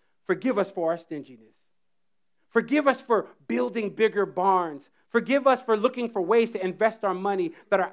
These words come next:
outside of the kingdom. Help us, Lord, to look at ways, and that's how I wanna gi-, I wanna give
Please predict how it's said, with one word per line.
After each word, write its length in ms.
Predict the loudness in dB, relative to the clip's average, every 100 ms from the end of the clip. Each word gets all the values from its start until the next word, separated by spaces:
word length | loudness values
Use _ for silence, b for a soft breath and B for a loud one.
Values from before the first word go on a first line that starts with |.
| 0
outside 720 | 2 0 -6 -2 6 6 6
of 160 | 0 -4
the 80 |
kingdom. 460 | -8 -8 -6 -4 -6 b b
Help 400 | -2 6 6 6
us, 200 | 0 0
Lord, 420 | 0 2 2 0 -4 b
to 100 | -4
look 340 | -4 -2 -4 -4
at 160 | -4
ways, 280 | 0 2 0 -4 B
and 120 | -6
that's 200 | -6 -4
how 240 | 0 2
I 60 | 2
wanna 180 | 0 -6
gi-, 80 | -2
I 120 | 0
wanna 260 | 2 -2 -6
give 560 | -2 0 2 0 -8